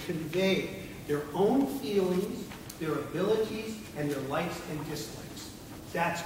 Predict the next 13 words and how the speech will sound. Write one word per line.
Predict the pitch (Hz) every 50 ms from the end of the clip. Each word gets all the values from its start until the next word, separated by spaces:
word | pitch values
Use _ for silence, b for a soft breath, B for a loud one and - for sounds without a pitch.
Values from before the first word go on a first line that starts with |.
| -
communicative. | - 185 165 165 160 160 151 - - - - - - - - - - - - - - - - - - - - - - - - - - - - - - - - - - - -
Now, | 147 - - 131
way | 170 208 240
back | 240 247 240 233 - -
when, | 196 196 190 190
when | 180 165
I | 170 170
was, | 170 165 165 - - - - -
uh, | 147 143 139 143 - - - -
teaching | - - 208 - - - 196
with | 151 139 139
Let's | 143 131 - -
Go, | - -